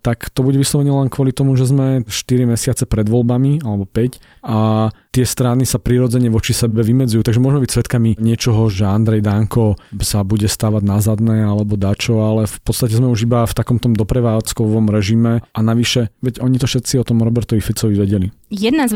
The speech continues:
Speaker 2: vecí, ale ktorú sa ešte musím opýtať, súvisí s Miroslavom Beblavým, ktorému teda momentálne vo veľkej miere pripisujú nejakými teda oblúkmi práve kauzu Gorila. Hovoria, že on je dieťaťom Gorily.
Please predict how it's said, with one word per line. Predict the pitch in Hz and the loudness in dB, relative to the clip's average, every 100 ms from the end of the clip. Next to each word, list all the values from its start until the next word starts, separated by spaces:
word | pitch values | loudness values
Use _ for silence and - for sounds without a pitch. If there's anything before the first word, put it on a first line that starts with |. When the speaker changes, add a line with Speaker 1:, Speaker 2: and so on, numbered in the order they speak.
| 208 | -2
Speaker 2:
vecí, | - | -2
ale | 190 180 202 | 0 0 -2
ktorú | - 196 | -2 -2
sa | 196 196 | 0 -2
ešte | - | -2
musím | 196 180 196 | -2 0 -2
opýtať, | 170 180 185 214 208 - | -2 -2 -4 -2 -2 -6
súvisí | - 220 214 - 196 | -4 -2 0 -2 -2
s | 214 | 0
Miroslavom | 208 208 226 214 220 | 0 0 -2 0 0
Beblavým, | 180 165 175 180 208 | 0 -2 -2 0 0
ktorému | 240 - 202 196 190 180 | 0 -2 -2 0 0 0
teda | 180 185 185 180 180 175 180 | -2 -2 0 0 0 0 -2
momentálne | 175 175 196 196 196 190 | -2 2 2 2 0 0
vo | 185 185 | 0 0
veľkej | 196 196 196 | -2 -2 -2
miere | 185 180 185 | 0 0 -2
pripisujú | 190 180 190 - 175 175 175 196 - | -2 -4 -4 -4 -4 -2 0 0 -2
nejakými | 202 185 185 - 196 190 185 | 0 0 -2 -2 0 2 2
teda | - 180 180 180 180 180 | -2 -2 -2 0 0 0
oblúkmi | 208 190 202 - 196 | 0 0 -2 0 -2
práve | 185 190 185 190 180 | 0 -2 0 0 -2
kauzu | - 185 202 | -2 -2 -2
Gorila. | 185 180 208 214 | 0 0 2 2
Hovoria, | 208 196 196 196 190 185 | 0 0 0 0 0 0
že | 175 - | -2 -2
on | 196 | 2
je | 190 180 | 2 2
dieťaťom | 175 170 208 202 226 233 220 | 0 -2 -2 -2 0 2 0
Gorily. | - 214 226 233 | 0 0 2 0